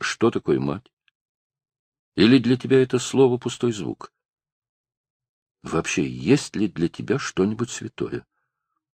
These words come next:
У Алеши губы запрыгали, глаза сделались совершенно прозрачны. «Хватит вонять, папочка,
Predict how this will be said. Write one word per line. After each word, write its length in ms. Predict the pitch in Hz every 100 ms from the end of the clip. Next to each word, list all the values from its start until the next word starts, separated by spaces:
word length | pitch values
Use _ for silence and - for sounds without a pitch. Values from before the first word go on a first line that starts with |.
| _ _ _ _ _ _ _ _ -
У 140 | 82
Алеши 400 | 95 98 92 -
губы 380 | 71 90 87 78
запрыгали, 680 | - 73 - 139 123 123 123 - - -
глаза 500 | 110 131 123 139 120
сделались 680 | 80 113 107 101 101 - -
совершенно 920 | - - 156 120 - - 92 71 65
прозрачны. 840 | - 73 73 85 131 135 - 123 _ _ _ _ _ _ _ _ _ _ _
«Хватит 600 | - - 101 170 - 78
вонять, 560 | 62 67 123 147 139 -
папочка, 640 | - 104 - - - -